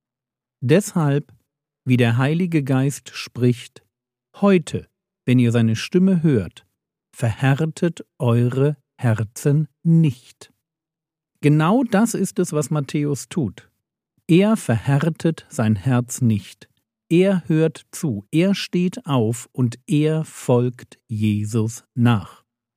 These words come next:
Drittens, Lukas formuliert: „Und er verließ alles.“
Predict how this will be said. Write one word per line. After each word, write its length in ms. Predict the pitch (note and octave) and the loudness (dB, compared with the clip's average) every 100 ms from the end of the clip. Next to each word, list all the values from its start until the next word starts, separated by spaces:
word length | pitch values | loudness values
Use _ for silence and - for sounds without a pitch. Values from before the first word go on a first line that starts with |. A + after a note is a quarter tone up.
| _ _ _ _ | _ _ _ _
Drittens, 580 | C#3+ G#3+ B3+ A#3 A3+ - | 0 2 2 0 0 -2
Lukas 540 | C3 E3 - E3 E3 | -2 -2 0 -2 -2
formuliert: 760 | - C3 B2+ A#2+ D#3 B2 C3+ - _ _ _ _ _ | -2 0 2 2 2 0 0 -6 _ _ _ _ _
„Und 160 | D3+ | -2
er 140 | C#3+ C#3 | 0 -2
verließ 520 | - B2 B2 C3+ - | 0 0 2 0 -4
alles.“ 560 | - A2 D#2+ - - | -8 -10 -10 -14 -14